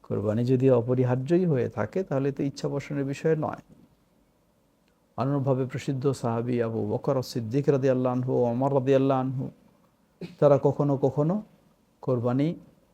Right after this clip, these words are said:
বর্জন করতেন সামর্থ্য থাকা সত্ত্বেও, যাতে মানুষ এটাকে অপরিহার্য মনে না করে। তাই আমরা বলবো, কোরবানি প্রথম হলো সুন্নতে মুআক্কাদা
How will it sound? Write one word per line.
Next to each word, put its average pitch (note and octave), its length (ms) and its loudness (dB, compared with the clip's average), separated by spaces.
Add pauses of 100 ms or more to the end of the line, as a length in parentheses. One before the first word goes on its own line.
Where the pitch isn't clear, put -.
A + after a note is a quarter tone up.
(160)
বর্জন C3+ 420 2
করতেন C#3 520 -4 (400)
সামর্থ্য E3 520 0
থাকা A2 280 -4
সত্ত্বেও, F#3 720 -2
যাতে A#2 320 -2
মানুষ C#3 540 4
এটাকে F3+ 540 2
অপরিহার্য A2 680 -4
মনে G#2 340 -6
না G2+ 460 -6
করে। - 260 -12 (840)
তাই C3 140 2
আমরা G#2+ 200 -2
বলবো, B2+ 340 -2
কোরবানি C3 680 -2
প্রথম A2 360 -6
হলো C3+ 340 0
সুন্নতে G2+ 600 -2
মুআক্কাদা D3+ 840 4